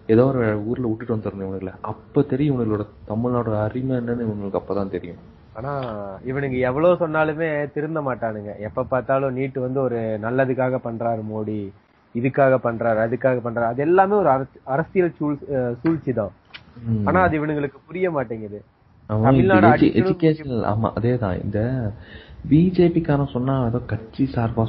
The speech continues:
Speaker 1: சொல்றான் அப்படின்னு போயிரும். இந்த எஜுகேஷனலிஸ்ட்னு கொஞ்சம் பேர் உட்காந்துக்கிட்டு இருக்கானுங்க. நல்-, ரொம்ப அருமையா பேசுறவங்க, நல்லா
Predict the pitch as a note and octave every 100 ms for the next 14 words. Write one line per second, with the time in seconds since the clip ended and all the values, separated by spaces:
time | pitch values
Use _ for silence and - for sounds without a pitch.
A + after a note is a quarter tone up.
0 | - G2+ G2 G2 G2+ G2+ F#2+ G2 A2+ A#2
1 | A2+ - A2 A2 F2 - - - - -
2 | - G2+ G#2 A#2 D#3 - E3+ E3 - D3
3 | C3 - C3+ C3 G#2+ G#2+ A2 G2+ F#2+ F#2+
4 | F2+ F2+ F2+ F2+ F2+ G#2+ A2+ F#2 G#2 -
5 | F#2 G2 A#2 A2 G2 A2+ A#2+ B2+ C3 A#2
6 | A2 G#2+ G2+ G2+ G#2+ F#2+ G2 A#2 B2 C3
7 | B2 G#2+